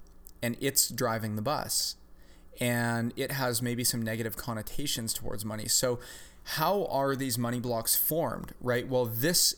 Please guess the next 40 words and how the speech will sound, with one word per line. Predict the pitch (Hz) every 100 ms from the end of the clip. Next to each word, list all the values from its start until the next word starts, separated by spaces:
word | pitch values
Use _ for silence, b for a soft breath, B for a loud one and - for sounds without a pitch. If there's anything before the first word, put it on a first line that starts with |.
| -
is | 131 123 - -
mission | 120 117 135 - 156
critical | 139 - 156 139 117 110 123 B B B B B -
that | 117 113 120 117 -
we | 131 120
dive | 120 120 107
deep | 113 120 -
on, | 117 113 110 -
on | 117 110 -
when | 110 107 120 123
and | 127 120
how | 113 117
these | 110 113 113
are |
actually | 104 110 - 113
created. | - 104 101 107
And | 123
this | 123 -
comes | 170 180
with | 180
a | 160
simple | - 131 123 120
understanding | 127 123 - 113 113 -
of | 113 110
the | 113
mind | 107 110 120 180 233 - - -
and | 127
our | 139
childhood. | - 185 143 120 - - - - - B B B B B B -
If | - 104
this | 113
sounds | - 113 113
weird, | 107 110 147 127
just | 117 - - -
stick | 127 -
with | 175 -
me | 113 104
for | - 110
a |
moment. | 107 101 117 -